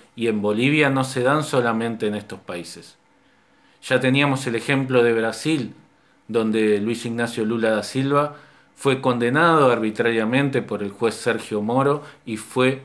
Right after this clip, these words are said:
proscripto para ser candidato cuando era el candidato con mayor intención de voto. De esta manera, Sergio Moro allanó el camino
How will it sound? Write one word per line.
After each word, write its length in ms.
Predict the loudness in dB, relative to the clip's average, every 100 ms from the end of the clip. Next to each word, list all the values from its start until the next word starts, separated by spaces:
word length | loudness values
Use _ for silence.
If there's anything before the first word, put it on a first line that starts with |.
| -2
proscripto 840 | 0 0 -2 -4 -2 -4 -4 -4 -16 _ _
para 180 | -4 -2
ser 220 | -2 -4
candidato 560 | -2 -2 2 2 2 -2
cuando 360 | -2 0 2
era 440 | 4 4 2 -4 -16 -10
el 140 | -6
candidato 520 | -2 -2 2 2 2
con 160 | -2 0
mayor 300 | -2 -2 -2
intención 500 | 0 -2 -4 -2 0
de 80 | 4
voto. 360 | 4 2 -2
De 100 | -2
esta 220 | -2 -2
manera, 380 | -2 0 2 0
Sergio 380 | 0 -4 -2 -2
Moro 440 | 0 2 0 -2 -8
allanó 720 | -8 -6 -4 0 2 2 -2 -20 -20 _
el 220 | -6 -4
camino 580 | 0 0 0 0 0 -2